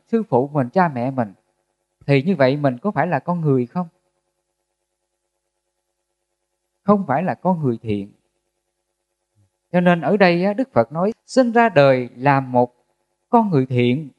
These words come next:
là khó là như vậy. Khó gặp là như vậy. Cho nên chúng ta thấy hiện nay là trên hành tinh của mình á, là vô số người.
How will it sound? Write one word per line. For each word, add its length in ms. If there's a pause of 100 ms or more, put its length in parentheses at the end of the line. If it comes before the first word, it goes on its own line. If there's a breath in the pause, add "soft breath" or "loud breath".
(160)
là 200
khó 340
là 120
như 160
vậy. 180 (1300)
Khó 200
gặp 280
là 120
như 140
vậy. 160 (1500)
Cho 80
nên 260
chúng 120
ta 200
thấy 360 (300)
hiện 160
nay 160
là 100
trên 240
hành 160
tinh 240
của 120
mình 220
á, 180 (1120)
là 480 (260)
vô 240
số 180
người. 360